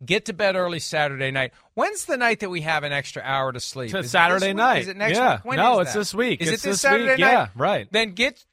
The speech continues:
Speaker 1: get your ass to bed early so you're up in time to watch at nine thirty A M Eastern, the Dolphins and the Chiefs.
Speaker 2: Dolphins
Speaker 1: All right.
Speaker 2: are already over
Speaker 1: One
Speaker 2: there.
Speaker 1: o'clock
Speaker 2: Chiefs
Speaker 1: Eastern.
Speaker 2: are leaving today. Dolphins are a little more accustomed to Deu-, Deutschland.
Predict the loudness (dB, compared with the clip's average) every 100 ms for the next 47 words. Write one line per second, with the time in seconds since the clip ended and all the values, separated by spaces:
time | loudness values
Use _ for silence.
0 | -4 -2 -2 0 4 4 4 0 -4 0
1 | 2 4 2 2 0 -2 -2 0 0 0
2 | -4 -4 -2 -2 -4 -4 0 2 0 -6
3 | -6 -4 -4 -4 -4 -4 -2 -2 0 -2
4 | -4 -4 -6 -8 -8 -8 -10 _ _ -8
5 | 0 2 2 -2 -10 -8 -8 -8 -10 -8
6 | -2 4 6 6 6 6 6 8 8 6
7 | 6 6 6 4 6 6 4 0 0 0
8 | 0 0 2 0 0 0 4 4 4 2
9 | 4 4 2 -2 0 0 0 0 0 2
10 | 2 2 0 2 0 0 -6 -6 -6 -8
11 | -4 -2 -2 2 2 2 -2 -2 0 -2